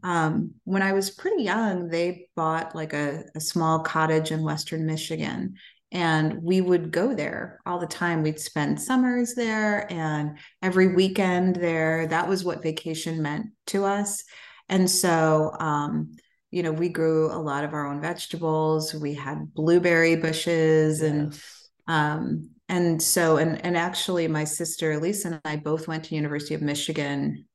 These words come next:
Speaker 1: when it was time to go to college. And, um,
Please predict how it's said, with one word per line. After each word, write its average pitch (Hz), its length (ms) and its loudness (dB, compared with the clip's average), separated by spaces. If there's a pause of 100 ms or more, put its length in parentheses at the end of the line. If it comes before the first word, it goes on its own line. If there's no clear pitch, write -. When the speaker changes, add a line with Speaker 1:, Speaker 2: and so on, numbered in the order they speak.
Speaker 1:
when 143 340 -2
it - 100 -8
was 151 140 -4
time 147 220 -4
to 151 40 -4
go 147 120 -2
to 143 80 -2
college. 143 760 -4 (540)
And, 151 760 2
um, 143 560 -2